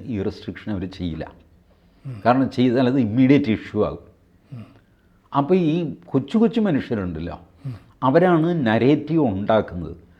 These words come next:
Speaker 1: ആ നരേറ്റീവാണ് പിന്നീട് ബി ജെ പി ആണെങ്കിലും സി പി എം ആണെങ്കിലും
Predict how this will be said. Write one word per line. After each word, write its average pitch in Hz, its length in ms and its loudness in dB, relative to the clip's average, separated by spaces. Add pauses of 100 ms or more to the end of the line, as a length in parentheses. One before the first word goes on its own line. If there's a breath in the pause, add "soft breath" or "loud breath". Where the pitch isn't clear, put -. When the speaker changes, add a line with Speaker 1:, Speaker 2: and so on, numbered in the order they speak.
(260 soft breath)
Speaker 1:
ആ 117 120 0
നരേറ്റീവാണ് 143 720 2
പിന്നീട് 120 360 -4
ബി 120 140 -2
ജെ 110 200 -2
പി 120 140 -4
ആണെങ്കിലും 107 440 -4
സി 107 280 -6
പി 107 60 -4
എം 104 160 -4
ആണെങ്കിലും 98 440 -6